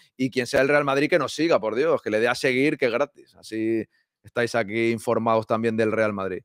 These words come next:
Muchas gracias, María, muchas gracias, Iñaki, y a todos los que venís,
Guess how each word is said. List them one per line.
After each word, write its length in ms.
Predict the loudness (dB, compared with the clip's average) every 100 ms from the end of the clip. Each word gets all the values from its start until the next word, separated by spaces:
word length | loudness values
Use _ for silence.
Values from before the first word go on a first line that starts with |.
| _ _
Muchas 220 | -8 0 0
gracias, 260 | 2 0
María, 320 | 0 2 2
muchas 200 | 2 2 0
gracias, 500 | 2 2 2 0 -2 -8
Iñaki, 380 | -4 -2 -2 0
y 100 | 2
a 80 | 2
todos 180 | 4
los 120 | 2 2
que 100 | 2
venís, 480 | 2 2 -2 -4